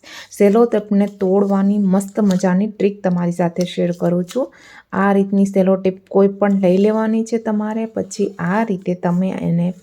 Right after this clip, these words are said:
ખોલશો, પછી ખોલ્યા પછી તમારે એને આ રીતે આમ વાળવાની છે. આ રીતે આમ થઈ જશે. આ રીતનું ત્રિકોણ જેવું બની જશે. પછી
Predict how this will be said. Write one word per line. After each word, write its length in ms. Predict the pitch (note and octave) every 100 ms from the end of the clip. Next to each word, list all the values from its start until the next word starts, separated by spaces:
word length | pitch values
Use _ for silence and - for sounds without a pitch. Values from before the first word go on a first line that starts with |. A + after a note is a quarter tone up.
| - - - - - - _
ખોલશો, 640 | - A3 B3 B3 G#3 F#3+
પછી 380 | G3+ F#3 F#3 -
ખોલ્યા 440 | G3+ - F#3+ F#3+
પછી 720 | F#3+ F#3+ A3+ A3+ - G#3 G3 G3
તમારે 640 | F#3 F#3+ G3+ A3 A3+ A3
એને 420 | - F3 F3+ G3+ -
આ 260 | - F3+ F#3
રીતે 540 | F3 D#3+ - F#3+ G3 G3
આમ 320 | F#3 F#3 E3+
વાળવાની 540 | D#3+ D3 F3 - D3 D#3
છે. 260 | - - _ _ _ _ _ _ _ _ _ _ - _
આ 100 | E3+
રીતે 280 | E3 E3 E3+
આમ 140 | E3+
થઈ 220 | E3+ G3 G3
જશે. 460 | A3 A3 C4+ D4 _ _ _ _ _
આ 140 | F#3
રીતનું 380 | F#3 F#3 G3 G3 A3+ - _ _
ત્રિકોણ 400 | - G#3+ - G#3+
જેવું 260 | G3+ F#3+ F3+ F#3+
બની 220 | G3+ A3
જશે. 440 | A#3 A#3 - C#4 - _ _ _
પછી 580 | - G#3 - B3 A3 A3+